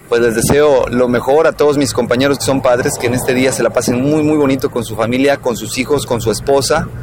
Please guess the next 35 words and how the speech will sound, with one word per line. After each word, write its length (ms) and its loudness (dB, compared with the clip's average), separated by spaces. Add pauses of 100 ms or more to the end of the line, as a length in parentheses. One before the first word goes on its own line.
(600)
Disfrútenlos, 920 -2
disfrutemos 580 -2
cada 260 2
día 180 2
a 40 2
nuestros 380 -2
hijos, 260 0
porque 300 -2
en 100 2
algún 240 0
momento, 500 0 (500)
pues, 120 -10
ellos 180 0
también 220 2
van 140 2
a 60 0
ser 200 2
padres 600 0
o 60 0
madres, 500 0 (720)
y 360 0
es 140 0
ahí 140 2
donde 180 2
nosotros 420 0
les 140 0
vamos 240 0
a 20 0
inculcar 360 0
esos 200 0
valores 460 2
tan 180 2
importantes 800 0
para 240 2
que 380 -2